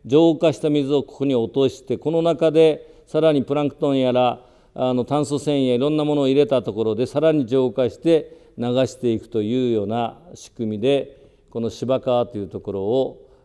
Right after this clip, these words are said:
あー、この辺りの住宅は全部窓を閉めてたんですけど、今は、あの、窓を閉めなくても済むように、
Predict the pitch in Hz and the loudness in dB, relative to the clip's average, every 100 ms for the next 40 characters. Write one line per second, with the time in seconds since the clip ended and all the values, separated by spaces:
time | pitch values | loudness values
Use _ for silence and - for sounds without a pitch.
0 | _ 113 107 104 101 151 156 147 131 117 | _ -8 -6 -6 -4 0 0 2 0 0
1 | 101 117 110 113 107 147 143 139 143 135 | -4 -4 -2 -2 0 0 0 2 0 0
2 | 123 131 127 117 117 110 107 95 - 117 | -2 0 0 0 -4 -6 -8 -8 -8 -6
3 | 113 127 123 139 127 - _ _ _ - | -2 -2 0 0 -2 -6 _ _ _ -12
4 | 113 107 104 120 120 110 117 110 104 - | -8 -6 -4 -2 -2 -2 -4 -6 -8 -6
5 | 131 - 117 113 98 92 104 123 117 | -6 -6 -6 -4 -6 -6 -6 -6 -6